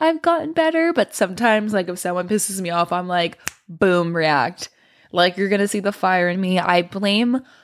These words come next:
partially the Aries in me, but, you know, we're, we're, we're trying to take accountability here. So I'm just gonna say that that's me, myself, um, trying to, like, defend myself. And I hate,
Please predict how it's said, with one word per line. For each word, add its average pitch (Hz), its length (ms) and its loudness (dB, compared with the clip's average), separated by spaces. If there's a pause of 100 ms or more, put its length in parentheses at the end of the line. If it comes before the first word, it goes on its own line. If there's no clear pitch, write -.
(160)
partially 220 600 0
the 208 160 -2
Aries 175 400 -2
in 311 140 -2
me, 339 180 -4
but, 175 680 2 (300)
you 285 160 2
know, 170 280 2
we're, 262 480 0
we're, 277 340 0
we're 285 140 0
trying 349 220 0
to 339 60 -4
take 240 380 0
accountability 175 760 -2
here. 196 360 0
So 180 320 2
I'm 175 160 0
just 349 200 -2
gonna 285 220 -2
say 185 320 2
that 165 220 -2
that's 147 340 2
me, 151 500 -4 (120)
myself, 156 640 -2 (320)
um, 160 320 2
trying 175 260 0
to, 165 60 -4
like, 165 180 -2
defend 165 320 -6
myself. 165 640 0 (220)
And 196 120 0
I 196 140 2
hate, 202 720 0